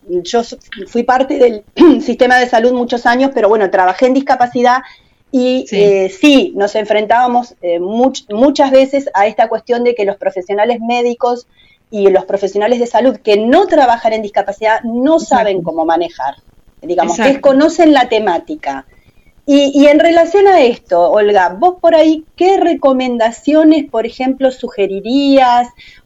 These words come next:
Speaker 1: o generales o particulares, que, digamos, como para ver cómo se podría manejar esta, esta cuestión de ahora en adelante?
Speaker 2: Y a mí me parece que tenga que haber capacitaciones en el personal de salud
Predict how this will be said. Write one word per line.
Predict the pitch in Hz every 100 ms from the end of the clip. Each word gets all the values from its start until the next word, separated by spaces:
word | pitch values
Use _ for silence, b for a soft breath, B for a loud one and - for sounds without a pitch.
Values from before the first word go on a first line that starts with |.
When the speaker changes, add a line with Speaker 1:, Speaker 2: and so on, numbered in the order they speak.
| -
Speaker 1:
o | 220 214 208 - - _
generales | - 196 196 269 330 339 330 285
o | -
particulares, | 196 202 202 208 220 262 277 285 277
que, | 240 220
digamos, | 190 208 233 226 -
como | 208 214
para | 208 208 208
ver | 254 311 -
cómo | 330 311
se | 302 269
podría | 233 233 285 294
manejar | 240 226 - 240
esta, | 233 - 190 -
esta | 233 254 240
cuestión | 208 208 233 240 240
de |
ahora | 214 208 196
en | 180
adelante? | 165 165 139 135 139 139 135 _ _ _ _ _ - 202 605 _ -
Speaker 2:
Y | 202
a |
mí | 277
me | 392
parece | 294 240 _ _ _ _ _ _ - _ 320 302
que | - 214
tenga | 202 220
que | 214
haber | 180 190 214
capacitaciones | 214 196 185 226 202 185 - 262 240 220
en | 185
el | 175 175
personal | 170 175 190 180 202 208 202 -
de | 180
salud | - 175 208 240 320